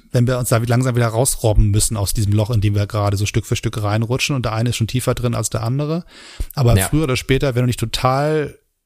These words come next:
Speaker 1: auf deiner kleinen Insel der Glückseligen gelebt hast oder gar nichts von der Welt mitbekommst, weil du einfach einen relativ beschränkten Horizont hast, sondern einfach nur ein bisschen in der Lage bist, rauszukriegen, was um dich herum passiert und dich selber auch einigermaßen kennst,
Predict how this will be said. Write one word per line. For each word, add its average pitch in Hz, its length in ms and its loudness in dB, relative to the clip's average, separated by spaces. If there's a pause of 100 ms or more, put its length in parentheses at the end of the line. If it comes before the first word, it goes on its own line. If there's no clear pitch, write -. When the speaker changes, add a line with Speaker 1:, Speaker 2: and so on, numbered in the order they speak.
(160)
Speaker 1:
auf 123 120 -2
deiner 117 180 2
kleinen 123 240 0
Insel 135 220 0
der 120 80 -2
Glückseligen 131 500 0
gelebt 117 320 -2
hast 113 180 0
oder 113 200 0
gar 113 180 -2
nichts 143 160 0
von - 160 0
der 107 120 0
Welt 113 180 -4
mitbekommst, 117 480 0
weil 113 80 2
du 110 80 -4
einfach 110 180 -2
einen 120 380 -4
relativ 120 320 -2
beschränkten 120 460 0
Horizont 123 420 0
hast, 117 220 -2
sondern 120 200 0
einfach 135 180 2
nur 120 120 0
ein 107 60 -6
bisschen 190 400 0
in 147 40 -2
der 135 140 0
Lage 127 260 -2
bist, 127 220 -4 (160)
rauszukriegen, 123 360 0
was 110 140 0
um 120 160 -2
dich 120 140 -4
herum 123 160 0
passiert 127 320 0
und 117 80 -2
dich 117 80 0
selber 120 360 0
auch 117 160 -4
einigermaßen 120 520 -2
kennst, 131 420 -2